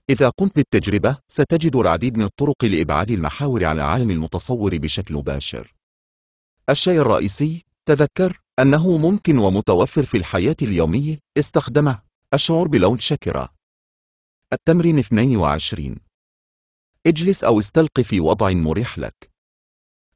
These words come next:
اسمح لنفسك بالاسترخاء والتنفس ببطء بشكل متساوي. اسمح لعقلك التركيز على شكرًا الجفر. ثم اسمح لنفسك بمشاهدة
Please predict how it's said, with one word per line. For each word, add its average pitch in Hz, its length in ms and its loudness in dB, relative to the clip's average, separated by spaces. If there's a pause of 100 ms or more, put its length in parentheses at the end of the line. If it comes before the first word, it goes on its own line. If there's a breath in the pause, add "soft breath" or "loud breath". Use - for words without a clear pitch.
(100)
اسمح 180 320 0
لنفسك 156 380 2
بالاسترخاء 107 760 0
والتنفس 92 640 0
ببطء 92 360 0
بشكل 82 360 -4
متساوي. 78 600 -4 (340)
اسمح 190 300 0
لعقلك 135 480 2
التركيز 98 540 -2
على 76 200 0
شكرًا - 320 -4
الجفر. 73 480 -6 (920)
ثم 156 180 4
اسمح 151 360 2
لنفسك 120 420 0
بمشاهدة 107 760 0